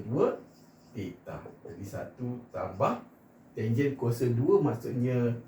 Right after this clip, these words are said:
uh, adalah nilai tangent ni boleh dikuasa dua kan. Tiga kuasa dua. Okey?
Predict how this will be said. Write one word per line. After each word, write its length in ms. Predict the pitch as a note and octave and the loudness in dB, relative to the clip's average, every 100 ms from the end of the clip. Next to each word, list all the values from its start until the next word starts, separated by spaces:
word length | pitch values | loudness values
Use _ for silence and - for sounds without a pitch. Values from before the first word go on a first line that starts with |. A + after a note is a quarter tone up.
| - - - | -20 -20 -20
uh, 260 | - - G2+ - | -6 -2 0 -2
adalah 640 | G2+ G#2+ G#2 G2+ G#2 - - - - | -2 -2 0 0 0 -4 -16 -20 -12
nilai 400 | A#2+ A2+ B2+ C3 - | -4 0 2 2 0
tangent 480 | A#2+ C3 D3 E3 A2+ | 2 2 4 2 2
ni 160 | C#3 | 0
boleh 320 | - C3 A#2 A2 | 0 0 2 0
dikuasa 400 | G#2+ A2 G#2 G2 | -2 -4 -4 -4
dua 240 | G2+ F#2+ - | -4 -4 -4
kan. 160 | D#2+ - - - - | -8 -8 -20 -20 -18
Tiga 400 | G2 F2+ A#2+ - - - - - - - | -16 -4 -2 -2 -6 -16 -20 -20 -20 -14
kuasa 320 | E2 - - | -12 -12 -12
dua. 240 | - D#2 - - - - - - - - - - - - | -12 -12 -16 -20 -20 -20 -20 -20 -20 -20 -20 -20 -18 -8
Okey? 320 | F#3 A#3+ | -4 -4